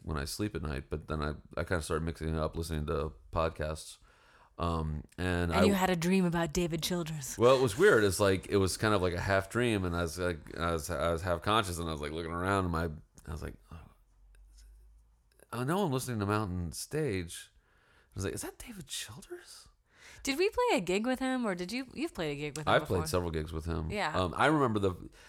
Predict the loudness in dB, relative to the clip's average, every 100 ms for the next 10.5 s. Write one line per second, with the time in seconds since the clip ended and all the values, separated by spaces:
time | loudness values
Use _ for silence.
0 | -20 2 2 4 2 2 0 0 0 -2
1 | -2 0 0 -2 -4 -6 -10 -16 -20 -20
2 | -10 0 4 4 2 2 2 0 -6 -8
3 | -2 0 0 0 0 -2 -2 0 0 -2
4 | -6 -4 0 0 -2 -4 -2 -2 -2 -2
5 | -2 0 -2 -6 -10 -18 -20 -20 -6 -2
6 | -2 0 0 0 -2 0 0 -2 -6 -6
7 | -6 -6 -6 -4 -2 0 0 2 2 2
8 | 0 0 0 -2 -2 -2 0 2 2 0
9 | -2 -4 -4 -4 -2 -2 -4 -8 -6 -4
10 | -2 0 -2 -4 -6